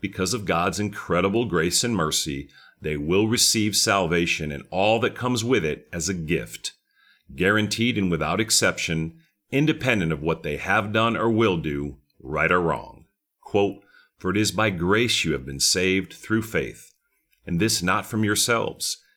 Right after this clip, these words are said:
It is the gift of God, not by works, so that no one can boast." Ephesians two, verses eight and nine.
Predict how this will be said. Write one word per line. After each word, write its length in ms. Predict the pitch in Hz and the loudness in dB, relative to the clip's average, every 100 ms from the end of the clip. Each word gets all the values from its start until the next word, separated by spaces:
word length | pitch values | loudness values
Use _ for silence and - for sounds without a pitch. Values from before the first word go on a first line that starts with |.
| _ | _
It 100 | - | -2
is 120 | 110 | 0
the 100 | 104 | 0
gift 400 | 110 95 135 - | -2 0 0 -2
of 120 | 67 64 | -10 -4
God, 460 | 78 78 80 76 | 0 2 0 -2
not 380 | 76 85 113 - | -2 0 0 0
by 160 | 98 76 | -2 0
works, 640 | 69 71 - - - _ | -4 -8 -6 -6 -6 _
so 220 | - - | -8 -6
that 160 | 76 65 | -4 -4
no 160 | 78 78 | -2 -2
one 220 | 80 80 | -2 -4
can 180 | 85 80 | -2 -4
boast." 500 | 65 - - - - _ _ _ _ | -4 -4 -2 -2 -8 _ _ _ _
Ephesians 540 | - - 76 69 98 - | -12 -6 -4 -2 -2 0
two, 260 | - 78 | 0 0
verses 340 | 71 69 82 69 | -2 -4 -4 -4
eight 180 | 67 - | -6 -4
and 120 | 80 | 0
nine. 400 | 98 76 - | 0 0 -6